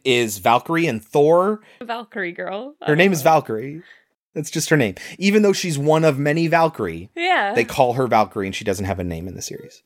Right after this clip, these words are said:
Speaker 2: Oh.
Speaker 1: She's just Valkyrie.
Speaker 2: Oh.
Speaker 1: Tessa Thompson is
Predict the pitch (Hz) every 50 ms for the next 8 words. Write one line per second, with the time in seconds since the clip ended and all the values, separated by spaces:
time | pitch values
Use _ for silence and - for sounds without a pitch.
0 | _ - 233 233 220 226 226 233 254 262 262 254 254 240 220 - - - 220 -
1 | - - 78 - - - - - _ _ - 214 208 202 208 214 214 226 233 262
2 | 269 262 262 262 269 240 - _ _ _ - - 175 156 - 151 - 160 160 160
3 | 160 - - 156 147 143 143 135 131 - - 117 117 113 110 107 104 101 90 -
4 | - - - - - - - - -